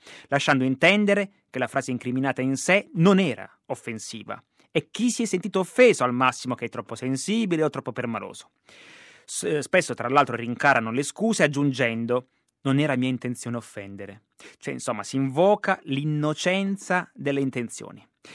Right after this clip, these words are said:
Ma il linguaggio di per sé non può incorporare le intenzioni. Una frase o è offensiva o non lo è, a prescindere dalle intenzioni di chi l'ha pronunciata. Queste non sono vere scuse, sono soltanto un'autoassoluzione,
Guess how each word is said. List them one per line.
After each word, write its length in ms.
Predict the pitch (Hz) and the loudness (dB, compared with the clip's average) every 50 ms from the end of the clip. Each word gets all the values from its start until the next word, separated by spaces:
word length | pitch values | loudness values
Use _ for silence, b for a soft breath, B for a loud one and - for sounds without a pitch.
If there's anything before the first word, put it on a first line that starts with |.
| B B | B B
Ma 100 | B 143 | B 4
il 60 | 160 | 4
linguaggio 360 | 180 208 202 160 170 139 - 123 | 6 6 4 6 4 4 2 0
di 120 | 127 127 | -4 -2
per 160 | - 180 190 | 0 0 0
sé 100 | - - | 0 0
non 240 | 170 147 151 165 165 | 0 0 0 0 2
può 160 | - 233 226 | 6 6 8
incorporare 560 | 160 135 - 123 117 - - 120 117 117 117 | 8 6 2 -2 -4 -4 -4 -4 -2 -2 -2
le 120 | 113 113 120 | -2 -4 -4
intenzioni. 720 | 120 113 - 120 123 110 - - 131 117 113 117 117 - - _ | -4 -4 -4 -4 -6 -6 -4 -4 -2 -2 -2 -4 -6 -10 -10 _
Una 180 | - 139 147 151 | -2 0 0 2
frase 440 | - 202 208 190 - 139 - _ _ | 4 4 4 4 2 -2 -6 _ _
o 240 | - 226 220 - _ _ | 6 6 6 6 _ _
è 120 | - 156 147 | 2 4 4
offensiva 720 | 139 127 - - 160 175 180 - - 233 220 170 147 - _ | 4 2 0 -4 -4 -4 -4 -4 -4 -2 -2 -2 -2 0 _
o 140 | - 196 196 | 2 2 2
non 260 | 156 147 156 147 143 | 4 2 2 4 4
lo 160 | 131 131 120 117 | 4 2 2 2
è, 180 | 110 104 - _ | 0 -2 -6 _
a 100 | - 151 | -8 -8
prescindere 760 | - - 175 165 - - - 262 233 180 135 123 117 117 113 _ | -4 -2 -2 -2 -2 0 2 2 2 2 2 0 -2 -4 -6 _
dalle 220 | - 120 120 127 | -8 -6 -4 -4
intenzioni 680 | 139 135 - 151 156 160 - - 190 196 208 202 - - | -4 -4 -4 -6 -6 -6 -4 0 2 2 2 0 -2 -6
di 160 | - 156 160 | -10 -12 -12
chi 120 | - - 113 | -8 -6 -8
l'ha 80 | 117 | -6
pronunciata. 720 | - 120 117 123 127 127 - - 113 98 98 - - - - _ _ B B B B B B | -6 -6 -6 -6 -6 -6 -6 -6 -6 -6 -6 -6 -10 -16 -20 _ _ B B B B B B
Queste 240 | B 175 170 - 131 | B -4 -2 0 0
non 140 | 135 143 139 | 0 0 0
sono 200 | - 143 127 120 | 0 -2 -4 -2
vere 200 | 117 117 120 113 | -4 -4 -4 -6
scuse, 480 | - - - 123 117 113 - 120 - b b b b | -8 -10 -12 -14 -14 -14 -16 -18 -18 b b b b
sono 200 | b - 139 135 | b -4 -4 -4
soltanto 800 | 131 139 135 139 127 _ - 180 190 208 208 202 165 - 180 - - | -2 -2 -4 -4 -4 _ 2 4 4 4 2 0 -4 -6 -8 -6 -4
un'autoassoluzione, 1300 | 143 139 147 180 170 139 120 110 - 113 - - 120 120 120 117 - - - - 117 117 113 110 107 | -2 0 2 2 2 2 0 -2 -6 -10 -10 -10 -10 -12 -12 -12 -14 -14 -10 -10 -10 -10 -10 -14 -18